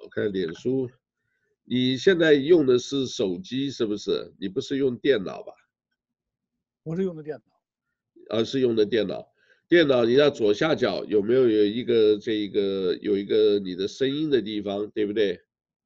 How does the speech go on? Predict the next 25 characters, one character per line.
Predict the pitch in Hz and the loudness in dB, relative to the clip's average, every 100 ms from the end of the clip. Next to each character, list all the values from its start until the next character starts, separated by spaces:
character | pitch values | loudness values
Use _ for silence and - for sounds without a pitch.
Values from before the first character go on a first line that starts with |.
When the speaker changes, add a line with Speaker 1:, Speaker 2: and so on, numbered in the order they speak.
| _ _ _ _ _ _ _ _ _ _ | _ _ _ _ _ _ _ _ _ _
Speaker 1:
啊， | - - - | -12 -10 -4
它 | |
Speaker 2:
左 | 156 | 2
下 | 165 | 2
角， | 165 139 | 2 -2
对。 | 160 139 117 - 180 - _ _ _ _ _ | -4 -4 -6 -18 -20 -20 _ _ _ _ _
Speaker 1:
呃， | 110 113 113 | -6 -4 -2
声 | 113 131 | 0 0
音 | 147 | 4
的 | 139 | 2
地 | 123 127 | 2 -2
方， | 117 120 123 | -2 -2 0
那 | 120 | 0
个 | 107 110 | 0 0
旁 | 101 104 117 | 0 -2 2
边 | 131 | 2
有 | 127 98 | 4 2
一 | 101 113 | 0 0
个 | 110 | 0
那 | 104 107 | 0 -2
个 | 98 101 95 87 62 50 | -2 -2 0 -2 -2 -8
video， | 92 113 147 151 135 82 - - _ | -10 -6 -4 -2 -2 -4 -8 -20 _
你 | 180 214 | -2 0
把 | |
它 | 202 | -2